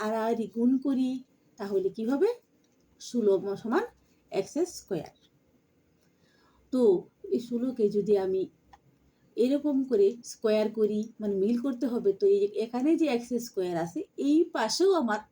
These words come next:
এরকম স্কয়ার থাকতে হবে। তাহলে আমি কি লিখতে পারবো? ফোর স্কয়ার। তো এখন দেখো, উভয় রাশিতে কি আছে?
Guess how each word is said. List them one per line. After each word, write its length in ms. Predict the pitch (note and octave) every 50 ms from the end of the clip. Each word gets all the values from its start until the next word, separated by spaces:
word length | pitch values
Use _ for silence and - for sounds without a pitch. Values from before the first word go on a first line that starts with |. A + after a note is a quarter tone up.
| - A#3
এরকম 280 | A#3 A#3 A#3 A#3 C#4 E4 G#4 - -
স্কয়ার 280 | - - G3 E3+ E3 E3 -
থাকতে 220 | E3 - - - A#3+ A#3+
হবে। 240 | - D#3+ D#3+ - - - _ _ _ _ _ _ _ _ _ _ _ _ _ _ -
তাহলে 260 | A3+ G#3 A3+ A3+ A3 G#3 G3
আমি 120 | G3 F#3+ -
কি 80 | - A3 A3
লিখতে 200 | A#3+ A#3+ - B3 A#3 A3+
পারবো? 220 | A3 A3+ G#3 A3+ A#3 A3+ A#3
ফোর 140 | C4 C4 C#4+ A#3+ -
স্কয়ার। 400 | - - C4+ C4 B3+ B3+ B3+ B3+ B3+ - _ _ _ _ _ _ -
তো 40 | G3 G3 F#3+ F#3
এখন 180 | F3 F#3+ F#3+ F#3 F#3 F#3+
দেখো, 180 | F#3+ - G3 G3 - G#3+ G#3+
উভয় 400 | G#3 G#3 B3 C#4 D#4+ E4+ F#4 G4 G#4 A4+ - - _ _ _ _ _ _ - - A3
রাশিতে 420 | A3+ A#3+ A#3+ A#3+ C4 A#3+ - E4 G4+ B4 B4+ - _ _ _ _ _
কি 100 | - C4 C#4+ C#4 C#4
আছে? 160 | B3+ - C#4